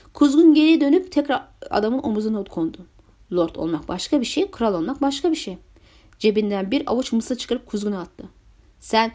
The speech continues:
siyah zırhının içinde yaşayıp aynı zırhın içinde ölürken Rob'u ipeklere, satenlere, kadifeleri saracaklar. O bir prensesle evlenip baba olacak ama sen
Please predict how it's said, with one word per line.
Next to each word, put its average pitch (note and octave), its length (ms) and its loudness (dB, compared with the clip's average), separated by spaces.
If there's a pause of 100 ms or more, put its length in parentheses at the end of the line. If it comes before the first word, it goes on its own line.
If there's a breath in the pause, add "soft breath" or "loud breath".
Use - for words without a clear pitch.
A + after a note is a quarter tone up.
(140 soft breath)
siyah C4 420 0
zırhının G3 380 -4
içinde - 280 -8
yaşayıp B3+ 340 -4 (120)
aynı C4 280 6
zırhın G3+ 260 -2
içinde - 260 -6
ölürken A3+ 500 -4 (360 loud breath)
Rob'u B3 260 4
ipeklere, B3+ 680 -2
satenlere, G3+ 720 -4
kadifeleri G#3 420 -4
saracaklar. F3 600 -8 (640 loud breath)
O E4+ 180 2
bir F#4 140 6
prensesle E4+ 600 2
evlenip A#3 380 -2
baba A#3+ 160 0
olacak G#3 360 0
ama C#4+ 160 4
sen C4+ 240 -4